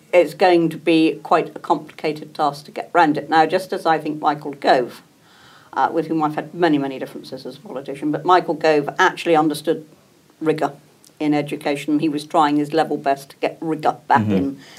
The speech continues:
Speaker 1: So you didn't just get, you know, everybody with A stars and almost have prizes.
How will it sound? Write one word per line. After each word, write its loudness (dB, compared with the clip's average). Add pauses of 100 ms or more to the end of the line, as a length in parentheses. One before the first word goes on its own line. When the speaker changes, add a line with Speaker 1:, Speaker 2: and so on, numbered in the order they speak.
Speaker 1:
So 0
you -2
didn't -2
just -6
get, 0
you -2
know, 0
everybody 0
with 0
A 2
stars 2 (340)
and -6
almost -6
have -6
prizes. -6